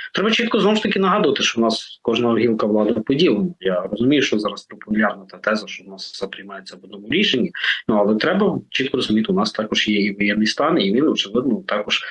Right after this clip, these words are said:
обмежує багатьох, в тому числі і державні інституції, в правах і свободах. Ну, це такий момент. Як, е, комунікувати? Ну, слухайте, ну, як мінімум, дивіться,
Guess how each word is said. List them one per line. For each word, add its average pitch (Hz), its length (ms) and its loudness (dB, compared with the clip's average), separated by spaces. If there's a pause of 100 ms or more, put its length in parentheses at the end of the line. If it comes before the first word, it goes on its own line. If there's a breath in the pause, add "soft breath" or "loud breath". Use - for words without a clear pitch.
(140 loud breath)
обмежує 135 640 2
багатьох, 127 640 2
в - 20 -14
тому 107 220 0
числі 110 300 0
і 104 40 0
державні 104 360 0
інституції, 104 560 -2
в - 40 -8
правах 92 320 -2
і - 20 -20
свободах. - 520 -12 (880 soft breath)
Ну, 202 180 2
це 131 120 -2
такий 131 320 0
момент. 92 340 0
Як, 175 420 0
е, 190 320 2
комунікувати? 175 800 2
Ну, 123 480 2
слухайте, 107 420 0
ну, 180 140 2
як 220 140 2
мінімум, 220 480 4
дивіться, 135 460 2